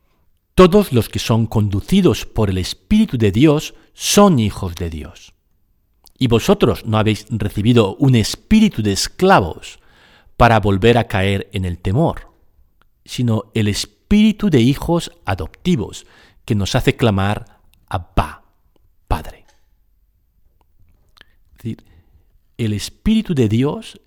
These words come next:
es lo que nos hace hijos de Dios.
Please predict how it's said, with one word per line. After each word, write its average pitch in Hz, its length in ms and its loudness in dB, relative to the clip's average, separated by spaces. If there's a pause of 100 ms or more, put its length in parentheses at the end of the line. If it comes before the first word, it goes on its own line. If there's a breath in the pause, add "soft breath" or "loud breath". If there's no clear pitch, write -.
(680)
es 127 240 -2
lo 110 140 -4
que 101 80 -6
nos 92 180 -6
hace 92 200 -8
hijos 85 280 -10
de 85 120 -8
Dios. - 380 -20